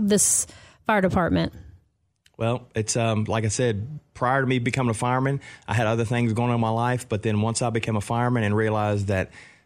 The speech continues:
Speaker 2: you're able to help people in, in
Speaker 1: Mm-hmm.
Speaker 2: multiple different ways, you know, it's not, there's not many things in life that someone calls you directly and says, "Come help me," whatever it is.
Speaker 1: Mm-hmm.
Speaker 2: I mean, most people don't get a call for that.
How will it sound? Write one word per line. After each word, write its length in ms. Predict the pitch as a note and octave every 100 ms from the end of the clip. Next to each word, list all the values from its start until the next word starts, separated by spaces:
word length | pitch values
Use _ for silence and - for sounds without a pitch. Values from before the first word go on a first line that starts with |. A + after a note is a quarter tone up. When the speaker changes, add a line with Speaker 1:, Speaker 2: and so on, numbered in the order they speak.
| _
Speaker 2:
you're 140 | - C3
able 400 | A2 A#2 A#2+ A#2+ - _ _ _ _ -
to 120 | A#2+
help 280 | G#2 A#2+ -
people 340 | B2 B2 C3
in, 80 | B3
in 60 | B3
Speaker 1:
Mm-hmm. 280 | B3+ B3+ B3+
Speaker 2:
multiple 320 | A2+ - A#2
different 260 | A2+ - G#2
ways, 360 | A2 B2 C#3 - - _ _ _ -
you 80 | G#2+
know, 240 | G2+ G#2 - _ _ -
it's 280 | A2 G#2 B2
not, 300 | C3 D3+ C#3
there's 160 | C3
not 160 | D3 B2
many 140 | D#3+
things 320 | B2 C3+ C3
in 100 | A2+
life 320 | A2+ A#2 A2 -
that 240 | G#2+ - - - _ -
someone 440 | - B2+ C3+ A2+
calls 520 | G#2 - A#2+ C3+ A2
you 220 | G#2+ C3+ B2
directly 540 | A2+ A2 B2+ - G#2
and 80 | G2+
says, 200 | - G2
"Come 260 | - A#2 A2+
help 260 | A2+ A2
me," 160 | F#2+ -
whatever 280 | A#2+ A2 G#2
it 60 | F#2+
is. 240 | D#2 - -
Speaker 1:
Mm-hmm. 380 | A#3 A3+ G#3 G3+
Speaker 2:
I 40 |
mean, 260 | A2 G2+ G2
most 200 | A#2 C3
people 240 | - B2 A2+
don't 100 | A2
get 100 | G#2+
a 40 |
call 220 | G#2 G#2+
for 120 | G2+
that. 240 | E2+ -